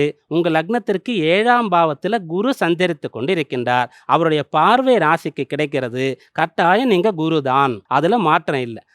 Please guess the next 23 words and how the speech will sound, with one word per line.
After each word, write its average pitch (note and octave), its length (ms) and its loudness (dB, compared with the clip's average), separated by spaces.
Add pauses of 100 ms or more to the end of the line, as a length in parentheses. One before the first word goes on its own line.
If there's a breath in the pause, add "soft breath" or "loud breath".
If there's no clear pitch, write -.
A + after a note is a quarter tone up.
அப்ப E3+ 220 -4
ஏன் G#3 320 2
கிடைக்கல, F#3 460 -2
எதனால B3 480 2
மூணு G3+ 260 4
முறை F#3 200 0
தள்ளி E3 300 -2
போயிடுச்சுன்னு C#3+ 420 -4
சொன்னா, A#2 240 -2 (380 soft breath)
தசாபுக்தி G#3 640 2
கோச்சாரம் F3 600 2
சாதகமா F3 480 2
இல்லாத D#3 360 2
போது E3 200 -4
தள்ளி D3+ 240 -4
போகும். C3 400 -6 (320 soft breath)
ஜாதகத்திலே A#3 600 2
அதற்கு F#3+ 280 0
ஒரு G#3 120 -2
காரணம் E3+ 400 2
இருக்கிறது. G#2 380 -10 (260 soft breath)
உங்களுடைய C3+ 440 -2
லக்னத்திலே G3+ 500 0